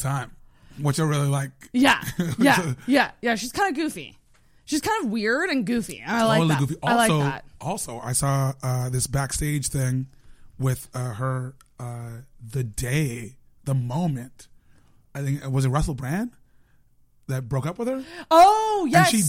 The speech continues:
Speaker 1: did the show?
Speaker 2: Yes, it's from her Part of Me documentary.
Speaker 1: Shout out to you, Katie.
Speaker 2: It's the be-, one of the best scenes in the, in, it's my favorite scene in the documentary 'cause it's like she was bawling and then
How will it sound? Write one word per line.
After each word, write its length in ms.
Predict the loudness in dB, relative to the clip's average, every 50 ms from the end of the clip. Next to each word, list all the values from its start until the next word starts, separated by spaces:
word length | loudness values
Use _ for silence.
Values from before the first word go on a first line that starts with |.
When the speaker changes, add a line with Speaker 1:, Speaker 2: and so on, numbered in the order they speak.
| 4 2 2
Speaker 1:
did 140 | 2 0 0
the 100 | -2 -2
show? 440 | -2 -4 -4 -2 -2 -2 -2 2 6
Speaker 2:
Yes, 340 | 6 6 6 6 2 -4 -4
it's 160 | -2 -2 -2 0
from 180 | 0 0 0 0
her 120 | -2 -4
Part 280 | -4 0 2 2 2 2
of 120 | 0 -2
Me 180 | -2 -2 0 0
documentary. 760 | 0 0 0 0 0 -2 -2 0 -2 -2 -4 -6 -6 -8 -8
Speaker 1:
Shout 260 | -8 -4 -2 0 0
out 100 | 0 -2
to 120 | -2 -2 -2
you, 180 | -2 0 -2 -2
Katie. 400 | -2 -4 -4 -2 -2 -4 -4 -2 2
Speaker 2:
It's 200 | 2 4 4 4
the 120 | 2 2 2
be-, 140 | 2 0 0 2
one 160 | 2 2 2
of 60 | 2
the 60 | 0
best 240 | 0 0 0 0 0
scenes 240 | 0 0 0 0 2
in 80 | 2 0
the, 220 | 0 0 0 0 0
in, 140 | 0 0 0
it's 200 | -2 -4 -4 -4
my 100 | -4 -4
favorite 320 | -2 -4 -4 -4 -4 -4
scene 140 | -4 -2 -2
in 60 | -2
the 60 | -2
documentary 420 | -2 -4 -4 -2 -2 -2 -4 -4 -4
'cause 160 | -4 -4 -4
it's 100 | -2 0
like 220 | 0 0 -2 -4 -10 -16 -20 -20 -18 -12
she 400 | -8 -4 0 2 2 4 4 2
was 160 | 2 0 -2
bawling 1000 | -2 -6 -6 -4 0 4 6 6 6 6 4 2 -2 -4 -6 -8 -8 -8 -8 -10 -12 -16 -20 -20 -8 -2 0
and 240 | 2 2 2 2 2
then 300 | 2 0 0 -2 -4